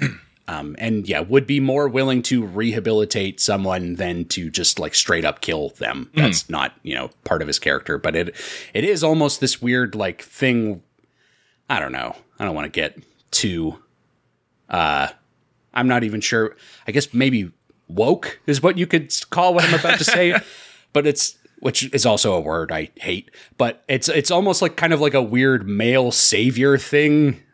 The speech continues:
Speaker 1: where he's like, "I feel like I need to fix her."
Speaker 2: Oh, yeah. Yeah, I can kinda
Speaker 1: I
Speaker 2: see
Speaker 1: don't,
Speaker 2: that.
Speaker 1: I don't, I don't, it just feels a little odd to me. I don't think,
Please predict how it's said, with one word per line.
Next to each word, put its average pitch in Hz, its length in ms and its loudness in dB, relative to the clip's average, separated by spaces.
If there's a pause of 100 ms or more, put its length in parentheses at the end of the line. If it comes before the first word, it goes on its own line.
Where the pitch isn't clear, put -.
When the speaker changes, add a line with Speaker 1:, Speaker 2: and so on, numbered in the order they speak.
(120)
Speaker 1:
where 113 180 2
he's 110 280 -2
like, 101 200 -4
"I 147 200 4
feel 151 300 2
like 127 180 2
I 123 180 4
need 120 240 2
to 98 100 0
fix - 460 0
her." 71 580 -4
Speaker 2:
Oh, 113 340 2
yeah. 110 380 2 (460)
Yeah, 156 160 0
I 156 40 0
can 160 100 -6
kinda 95 200 0
Speaker 1:
I 117 60 2
Speaker 2:
see 131 40 2
Speaker 1:
don't, 120 120 2
Speaker 2:
that. 90 140 -4 (720)
Speaker 1:
I 87 140 -2
don't, - 160 -6
I 95 140 0
don't, 85 100 -8
it 131 100 -4
just 147 200 0
feels 202 260 0
a 143 60 4
little 120 360 2 (160)
odd 87 240 -2
to - 80 -10
me. 90 80 -2
I 123 120 2
don't 156 180 2
think, 135 260 0